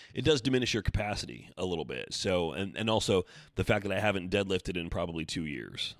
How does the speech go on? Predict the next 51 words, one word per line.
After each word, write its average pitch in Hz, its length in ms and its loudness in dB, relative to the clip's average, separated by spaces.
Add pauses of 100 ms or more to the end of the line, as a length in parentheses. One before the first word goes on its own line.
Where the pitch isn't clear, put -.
Um, 80 400 -6
so 92 280 0 (220)
being 143 140 4
able 147 140 0
to - 60 -14
pull 143 160 6
three 147 240 2
fifteen, 147 580 -2 (400)
um, 101 560 2 (160)
and, 165 220 -2
you 156 80 4
know, 135 100 6 (100)
it 113 140 4
wasn't 127 500 2
easy, 95 400 -4
but 101 200 0
it 65 100 -2
looked 104 380 -2
pretty 101 180 0
easy 95 320 0
in 101 60 -4
the 92 100 -4
video. 95 540 0
I'm - 60 -14
like, 110 220 -10
"All 139 120 -4
right, 156 260 -6
cool. 156 340 -8
You 104 100 -10
know, 110 80 -10
I 107 60 -10
can, - 200 -18
I 107 80 -4
can 104 180 -6
roll 92 160 2
with 87 120 -2
that." 87 120 -2
And 87 100 -2
that's - 140 0
something 104 220 0
to 92 60 0
work 95 240 2
off 64 220 -4
of. - 120 -10
And 80 100 -12
it 62 100 -10
felt 98 240 -6
comfortable 120 480 -4
as 98 120 -4
well. 107 300 0
So 90 340 -6